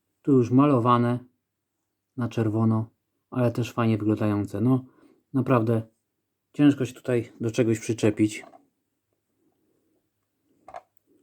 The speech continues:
Jeśli bym się chciał do czegoś przyczepić, to znowu ewentualnie do tych kolorów. Czyli widzimy tutaj te elementy dodane. Te zamknięcia u góry i na dole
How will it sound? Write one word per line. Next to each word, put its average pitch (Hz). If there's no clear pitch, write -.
Jeśli 135
bym 127
się 120
chciał 180
do 196
czegoś 180
przyczepić, 190
to 196
znowu 202
ewentualnie 180
do 160
tych -
kolorów. 160
Czyli 151
widzimy 151
tutaj 139
te 139
elementy 139
dodane. 123
Te 156
zamknięcia 165
u 147
góry 165
i 151
na 139
dole 131